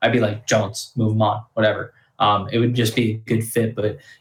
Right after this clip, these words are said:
you know, can Travis Jones play a three tech for you with Pierce on the field the way Jordan Davis can? I'm not sure. I really don't know. Um, and that's kind of what's bugging me. It does seem like he's gonna play mostly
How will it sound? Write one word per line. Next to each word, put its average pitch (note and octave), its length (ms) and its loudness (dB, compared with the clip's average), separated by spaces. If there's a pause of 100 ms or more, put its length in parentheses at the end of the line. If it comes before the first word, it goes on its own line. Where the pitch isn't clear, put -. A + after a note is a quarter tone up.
you A2+ 80 0
know, G#2+ 80 0
can A2+ 180 0
Travis D#3 460 2
Jones C#3 520 4
play B2 480 2
a C3 140 -4
three B2 300 2
tech B2 280 0
for A#2+ 220 2
you A#2 140 4
with A2 180 0
Pierce A#2+ 260 -2
on A#2 100 2
the A2+ 60 -2
field A2+ 240 -2
the A2+ 60 -4
way A2 160 0
Jordan A2 320 0
Davis A2 320 -2
can? A2+ 420 0 (380)
I'm C3+ 160 2
not C#3 280 2
sure. - 440 0
I B2 60 0
really B2 300 2
don't A#2 220 2
know. A2 340 0 (300)
Um, G#2+ 400 0
and B2 180 0
that's B2 320 -2
kind B2 200 0
of A2 80 0
what's A2 180 0
bugging A2+ 380 -2
me. G2+ 300 -6
It A2 120 -8
does A2+ 320 0
seem A#2 200 -2
like A2+ 200 0
he's A2+ 180 -2
gonna A2+ 180 0
play A2+ 180 -2
mostly A2 640 0